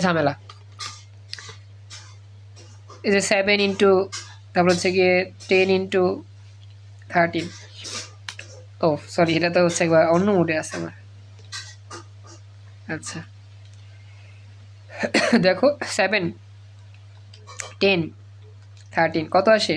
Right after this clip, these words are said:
নয়শো দশ, নয়শো দশ। আর থার্টি, থার্টি সি থ্রি, চার হাজার ষাট। কিন্তু আমাদের মেইন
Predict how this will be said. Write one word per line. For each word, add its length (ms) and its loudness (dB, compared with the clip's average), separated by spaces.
নয়শো 280 2
দশ, 160 0
নয়শো 260 2
দশ। 140 -2
আর 120 4
থার্টি, 340 2
থার্টি 320 0
সি 200 -2
থ্রি, 160 2
চার 200 4
হাজার 220 4
ষাট। 240 -6
কিন্তু 320 4
আমাদের 360 2
মেইন 280 2